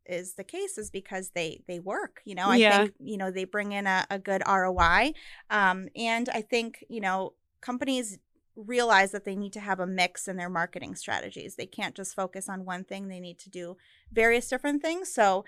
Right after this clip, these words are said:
Speaker 1: um, in particular, I think trade shows are good because they're one of the few face-to-face marketing strategies. You know,
Speaker 2: Yeah,
Speaker 1: everything
Speaker 2: absolutely.
Speaker 1: is digital these days, email and social and everything.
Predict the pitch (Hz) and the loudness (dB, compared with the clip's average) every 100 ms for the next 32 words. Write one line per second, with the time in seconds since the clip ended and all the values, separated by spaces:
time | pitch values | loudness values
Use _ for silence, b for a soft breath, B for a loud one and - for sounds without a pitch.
0 | b b - 220 196 240 247 240 247 - | b b 2 4 4 0 -4 -6 -8 -2
1 | 226 202 202 208 - 214 202 - 196 196 | 4 4 2 -10 -4 -4 -2 -2 -2 0
2 | 190 302 370 277 214 214 208 208 202 208 | -2 -4 -6 -8 -6 -6 -6 -6 -8 -8
3 | 214 208 208 190 - 196 196 175 - - | -10 -6 -6 -6 -8 -8 -4 -4 -4 -8
4 | 190 180 170 185 - - 90 - - - | -8 -8 -12 -14 -12 -10 -10 -14 -16 -14
5 | 208 214 202 170 196 233 214 180 175 190 | 2 6 6 6 4 4 2 2 2 0
6 | 180 196 196 185 - 190 160 170 - 226 | 2 0 0 -4 -4 -4 -2 -6 -10 -8
7 | 226 214 196 185 175 165 190 240 240 - | -4 0 4 6 4 2 -2 0 0 0
8 | 202 196 185 180 190 208 247 294 | 0 0 -2 -6 -8 -8 -4 -4